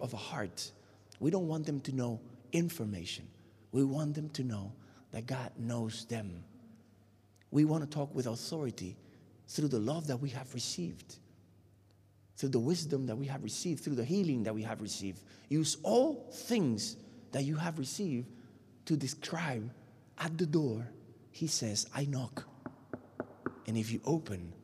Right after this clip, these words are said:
I walk through." Resurrection means I'm knocking. I'm with you.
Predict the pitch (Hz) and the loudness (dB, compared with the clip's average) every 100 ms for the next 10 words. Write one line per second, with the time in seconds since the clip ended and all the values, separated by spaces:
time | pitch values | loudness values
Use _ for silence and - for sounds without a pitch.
0 | - - - - 101 98 95 - 87 - | -20 -20 -18 -6 -4 -2 -4 -6 -8 -8
1 | - - - - - - - - - - | -12 -20 -20 -20 -20 -20 -20 -20 -20 -20
2 | - - 135 - 127 127 - 107 113 107 | -14 -2 0 2 2 2 0 0 2 2
3 | 104 - 117 113 113 101 - 87 - - | -2 -4 -4 -2 -2 -4 -4 -6 -8 -18
4 | - - - - - - - - - - | -20 -20 -20 -20 -20 -20 -20 -20 -20 -20
5 | - - - - - - - 117 117 123 | -20 -20 -20 -20 -20 -12 -2 -2 0 -2
6 | - 87 | -4 -10